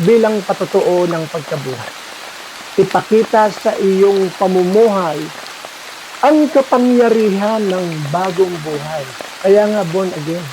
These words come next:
Lumakad sa kabanalan, katapangan at pag-asa. Palakasin ang iba sa pag-asang ito. Ibahagi ang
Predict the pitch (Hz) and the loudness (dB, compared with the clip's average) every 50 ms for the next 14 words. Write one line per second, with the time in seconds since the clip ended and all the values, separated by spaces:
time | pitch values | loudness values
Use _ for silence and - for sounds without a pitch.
0 | - - - - - - - - - - - - - - - - - - - - | -14 -16 -16 -18 -16 -16 -16 -16 -16 -16 -16 -18 -18 -18 -18 -18 -16 -16 -12 -4
1 | - 190 196 226 220 226 240 247 262 254 - - 247 240 - - - 233 - 214 | 2 4 6 6 6 6 6 4 2 2 2 2 0 0 0 -2 -2 -2 0 0
2 | 202 175 185 190 190 190 190 185 185 185 190 196 190 185 185 190 185 185 - - | 2 2 2 2 2 2 0 2 2 4 4 4 2 0 -2 -6 -8 -12 -14 -14
3 | - - - - - - - - - - - 185 160 - 170 160 - - - - | -14 -16 -16 -16 -18 -18 -18 -18 -8 -2 -2 -2 0 0 -2 -2 -2 -6 -6 0
4 | - 226 233 240 233 233 226 220 214 196 190 160 - - 196 170 160 - - 151 | 2 4 4 4 2 2 0 2 2 0 0 -2 -2 -4 -4 -4 -4 -4 -6 -6
5 | 156 156 - - 165 135 - - - - - - - - - - - - - - | -6 -6 -8 -10 -14 -14 -14 -14 -16 -16 -16 -16 -18 -18 -18 -18 -16 -14 -14 -14
6 | - - - - - - - - - 220 214 208 - - 208 190 - 262 269 269 | -14 -14 -16 -16 -16 -10 -4 0 2 2 2 2 2 0 0 0 2 4 4 4
7 | 269 240 - - - 202 202 - - - 185 165 156 190 208 226 254 269 - - | 2 0 -4 -4 -4 -4 -4 -2 0 0 2 4 4 4 4 4 2 0 -4 -10
8 | - - - - - - - - - - - - - 160 165 190 156 143 - - | -16 -18 -18 -18 -18 -18 -18 -16 -16 -16 -12 -10 -10 -6 -4 -4 -4 -4 -6 -6
9 | - - 220 247 269 - - 269 254 220 208 190 - 190 175 165 165 175 - - | -2 2 2 2 2 2 0 0 0 0 -2 0 2 2 2 2 0 -2 -6 -12
10 | - - - - - - - - - - - - - 226 175 160 190 190 170 202 | -16 -16 -16 -16 -16 -16 -16 -16 -16 -16 -10 -2 0 2 4 4 4 2 2 4
11 | 226 247 254 214 208 262 269 - - 196 185 180 | 4 4 4 4 2 0 0 0 0 0 0 0